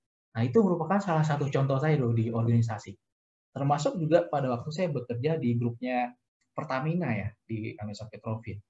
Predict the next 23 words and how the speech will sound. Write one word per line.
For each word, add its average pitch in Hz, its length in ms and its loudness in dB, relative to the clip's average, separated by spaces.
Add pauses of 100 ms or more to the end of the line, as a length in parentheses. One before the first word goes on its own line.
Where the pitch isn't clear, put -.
(500)
Itu 247 400 -4
ada 165 640 6 (120)
gap 196 400 0
yang 151 240 0
saya 143 280 0
coba 139 320 -2
isi 175 360 0
di 127 80 0
sana 107 360 -6
ya. 113 120 -8 (440)
Karena 220 240 0
kita 269 280 0
punya 165 360 0
data 151 240 2
banyak, 113 380 0
kita 160 260 -8
punya 143 240 -2
bisnis 131 300 -4
dari 120 260 0
Aceh 117 380 -8
sampai 120 340 -8
Papua 110 400 -6
ya, 101 120 -8